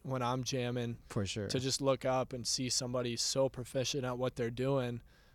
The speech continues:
Speaker 1: in such a cool environment that it, like, it just sparks a lot of ideas to see others in those, um, in those
Speaker 2: Definitely,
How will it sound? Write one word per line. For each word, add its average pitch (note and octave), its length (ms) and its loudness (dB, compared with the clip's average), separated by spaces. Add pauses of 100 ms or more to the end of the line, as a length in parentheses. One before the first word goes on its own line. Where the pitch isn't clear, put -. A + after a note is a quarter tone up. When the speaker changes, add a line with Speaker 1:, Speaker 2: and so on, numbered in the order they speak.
(180)
Speaker 1:
in B2 120 -4
such - 260 0
a B2+ 40 -2
cool C3+ 280 2
environment A#2+ 640 0
that A#2 120 -6
it, A#2+ 60 -2
like, A#2 280 -6 (340)
it C3+ 60 -6
just C3+ 180 0
sparks - 320 -2
a C#3 40 -2
lot B2+ 160 2
of B2+ 60 2
ideas A#2 580 -2
to - 80 -6
see B2 280 0
others A#2+ 560 -2 (400)
in B2 140 -4
those, A#2 340 0
um, A2+ 420 -2 (140)
in C3 140 4
those A#2+ 140 4
Speaker 2:
Definitely, A#2 40 2